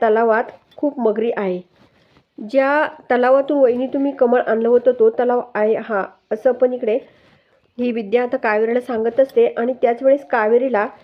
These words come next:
आपण ते कमळ कशा प्रकारे आणलं होतं ते आठवू लागतं. अर्चना बोलते की "अहो, हे खूप कठीण आहे, शक्य नाही होणार, आमची निशा नाही करू शकत हे सर्व." तर मंदार बोलतो की "मी गुरुजींना बोललो होतो की निशाऐवजी मी हे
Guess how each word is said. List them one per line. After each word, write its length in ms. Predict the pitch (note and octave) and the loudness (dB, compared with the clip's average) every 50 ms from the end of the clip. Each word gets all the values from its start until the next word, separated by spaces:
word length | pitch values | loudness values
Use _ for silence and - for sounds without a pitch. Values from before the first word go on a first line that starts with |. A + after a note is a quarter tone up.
| _ _ _ - | _ _ _ -6
आपण 320 | - A3 A3 - C#4 C#4+ | -4 -4 0 2 2 0
ते 140 | C4+ C#4+ D4 C#4+ | 2 0 -2 0
कमळ 300 | - C4+ B3 B3 C4 C4 | 0 2 2 4 4 4
कशा 320 | C4 - - - - C4 | 4 2 -2 0 0 0
प्रकारे 360 | B3 A#3+ G#3+ - A3+ A#3 A#3+ | 0 0 -2 0 0 -2 -2
आणलं 320 | - - A3 G#3+ A3 A3+ A#3+ | -2 -2 -2 -2 -2 0 2
होतं 240 | C4 C4 C4 A#3+ | 2 2 2 0
ते 160 | A#3+ A#3+ C4 A#3+ | 0 0 0 0
आठवू 320 | - A#3 G#3 G#3 B3 C4 | 0 -2 -4 -2 -2 0
लागतं. 380 | B3 G#3+ F3 - - F3+ E3+ E3 - _ _ _ _ _ _ _ _ _ _ | 2 2 0 -2 -2 -4 -4 -4 -4 _ _ _ _ _ _ _ _ _ _
अर्चना 360 | - _ _ - C#4+ C4+ C#4 | -20 _ _ -4 -2 -2 0
बोलते 280 | C4+ C4 A#3+ A3 G#3 A#3 | 2 2 2 2 2 0
की 160 | A#3+ - C4+ B3 | 0 0 -2 -2
"अहो, 240 | - - A3 A#3+ | 0 2 2 2
हे 140 | C4 C4+ C#4+ C#4+ | 4 2 0 -2
खूप 240 | - D4 B3+ - | -4 -6 -6 -2
कठीण 300 | - B3+ A#3+ - C#4 C4+ - - | -2 -2 -2 -2 -4 -6 -4 -4
आहे, 260 | - G3 F#3+ F3+ F3+ F3+ - _ _ _ _ _ _ _ _ _ _ - | -2 -2 -2 -2 -2 -6 -10 _ _ _ _ _ _ _ _ _ _ -4
शक्य 320 | A#3+ A#3+ A#3+ - D4 D4 | -2 -2 -2 0 2 2
नाही 200 | C4+ A#3+ B3 C4+ | 2 2 0 0
होणार, 280 | C#4+ D4 C#4 C4 C4 - | 0 0 0 0 0 0
आमची 320 | - A3 A3+ A3 - C4+ | -2 -2 -4 -4 -6 -6
निशा 260 | B3+ C4 C4 - B3+ | -6 -4 0 0 0
नाही 280 | B3+ A3+ G#3+ A3+ B3 A#3+ | 2 2 2 0 0 -2
करू 220 | B3 - B3+ B3+ B3+ | 0 0 0 0 0
शकत 340 | - D4 - - C4 B3+ | -2 -2 0 0 -2 -2
हे 80 | C#4 A#3+ | -2 -6
सर्व." 320 | A#3+ - A3+ G3+ F3 F3 F3+ F3+ _ _ _ _ _ _ _ - | -6 -6 -8 -6 -6 -6 -8 -10 _ _ _ _ _ _ _ -4
तर 100 | A#3+ B3 | -2 0
मंदार 340 | A#3+ A#3 A#3 A3+ A3+ B3 C4 | 0 0 0 0 0 0 0
बोलतो 280 | B3 A#3 A3 - B3 | 0 0 0 0 -2
की 120 | A#3+ B3 C#4 | -4 -4 -4
"मी 100 | C4+ C#4 | -6 -4
गुरुजींना 480 | B3 B3 B3 C4 B3 C#4+ C#4+ C#4+ D4 C#4+ | -4 -4 -4 -4 -2 -2 -2 0 0 2
बोललो 300 | B3 A#3+ A3 A3 A3+ B3 | 2 0 0 2 4 2
होतो 240 | C4 C4 C4 A3+ A3+ | 2 2 2 -2 -4
की 240 | A3+ - A3+ A3 C4+ - - _ _ _ _ - | -4 -6 -12 -12 -12 -14 -16 _ _ _ _ -10
निशाऐवजी 840 | - A#3 B3+ A#3+ - C#4+ A#3+ - - G#3+ A3 A3 A#3+ B3+ A#3+ C4+ C4+ | -8 -8 -6 -2 -2 -2 -2 0 0 0 2 2 2 0 0 -2 -6
मी 180 | C4 C4 C4 C4+ | -6 -4 -4 -4
हे 260 | C4 B3+ C4 A3+ B3+ | -2 0 2 2 2